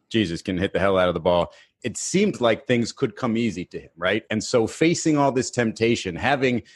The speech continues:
you know, Paulina Gretzky, having, uh, you know, this, living this life, I think it was in, was in Scottsdale and Phoenix. I don't know where he was all,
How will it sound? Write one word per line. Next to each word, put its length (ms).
you 100
know, 140
Paulina 480
Gretzky, 580
having, 520
uh, 400
you 80
know, 140
this, 180
living 280
this 160
life, 280
I 20
think 200
it 80
was 140
in, 200
was 180
in 140
Scottsdale 560
and 100
Phoenix. 420
I 40
don't 120
know 60
where 120
he 80
was 180
all, 200